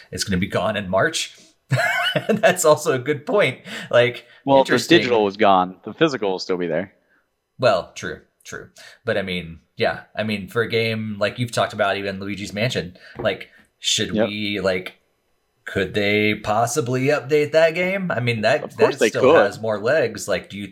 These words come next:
Speaker 1: think they actually will? Or
Speaker 2: No.
Speaker 1: No.
Speaker 2: It's over a year old now, right? Luigi's
Speaker 1: That's true.
Speaker 2: Mansion three? Yeah. It's, it's, that time has passed. I mean, should they have? Yeah. Should it have been there from the beginning? Yeah.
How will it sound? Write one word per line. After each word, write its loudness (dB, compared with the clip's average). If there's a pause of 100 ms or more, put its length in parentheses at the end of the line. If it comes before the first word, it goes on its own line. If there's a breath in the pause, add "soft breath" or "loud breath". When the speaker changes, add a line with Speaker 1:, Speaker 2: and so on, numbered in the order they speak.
(140)
Speaker 1:
think -12
they -2
actually -2
will? -4
Or -2 (320 soft breath)
Speaker 2:
No. 4 (300)
Speaker 1:
No. -8
Speaker 2:
It's 0
over 4
a 8
year 4
old 4
now, 2
right? -4
Luigi's -10
Speaker 1:
That's -10
true. -4
Speaker 2:
Mansion -6
three? -4 (120)
Yeah. 2 (540 loud breath)
It's, 2
it's, 2
that 6
time 4
has 0
passed. 0
I -4
mean, 0
should 4
they 6
have? 2
Yeah. 4
Should 2
it 0
have -2
been 2
there 6
from -2
the -2
beginning? 0 (420 loud breath)
Yeah. 6